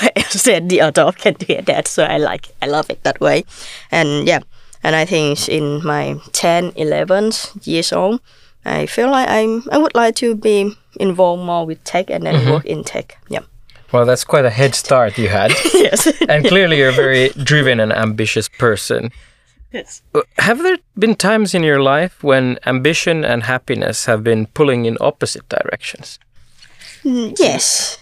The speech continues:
Speaker 1: there was that time. I think, uh, in Finland, basically.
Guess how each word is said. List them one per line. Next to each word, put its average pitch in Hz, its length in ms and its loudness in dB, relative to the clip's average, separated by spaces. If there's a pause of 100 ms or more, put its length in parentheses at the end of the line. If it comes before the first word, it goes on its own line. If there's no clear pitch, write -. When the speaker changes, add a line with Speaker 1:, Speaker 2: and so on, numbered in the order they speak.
(100)
Speaker 1:
there 196 520 4
was 170 440 0
that 160 260 -2
time. 190 440 0 (480)
I 180 440 0
think, 170 360 -2
uh, 175 320 2
in 160 260 -2
Finland, 165 540 0 (120)
basically. 202 540 0